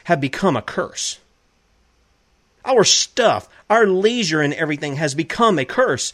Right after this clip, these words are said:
And you go, "Well, Tim, didn't you just take time with your family?" Yeah, I was working the whole time. But I got some time with my family, yeah. But what I'm talking about is this constant leisure. This constant, I mean, you go back and you read what Sodom and Gomorrah were doing. It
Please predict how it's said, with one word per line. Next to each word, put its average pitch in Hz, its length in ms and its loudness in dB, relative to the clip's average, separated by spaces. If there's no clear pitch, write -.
And 214 80 -4
you 220 40 -6
go, 202 120 8
"Well, 165 100 0
Tim, 175 220 -2
didn't 139 160 -6
you 135 80 -6
just 131 180 -10
take - 160 -8
time 127 160 -6
with 123 80 -10
your 120 60 -14
family?" 147 220 -8
Yeah, 220 120 -2
I 180 40 -4
was 120 120 -8
working 160 240 -2
the 113 80 -6
whole 107 160 -4
time. 104 240 -12
But 127 100 -2
I 160 100 2
got 269 140 -2
some 165 120 -2
time 151 220 0
with 127 100 -2
my 120 140 -4
family, 175 380 -6
yeah. 226 240 -2
But 160 100 -2
what 208 140 6
I'm 285 120 2
talking 233 200 2
about 180 180 2
is 135 100 -2
this 147 200 -6
constant - 720 -4
leisure. 143 760 -4
This 185 220 8
constant, 226 640 -2
I 156 60 -2
mean, 214 140 0
you 254 80 -6
go 269 100 2
back 208 200 0
and 185 120 0
you 208 80 -2
read 208 200 -6
what 180 140 -2
Sodom 196 340 0
and 165 100 0
Gomorrah 160 320 0
were 151 100 0
doing. 135 340 -2
It - 40 -20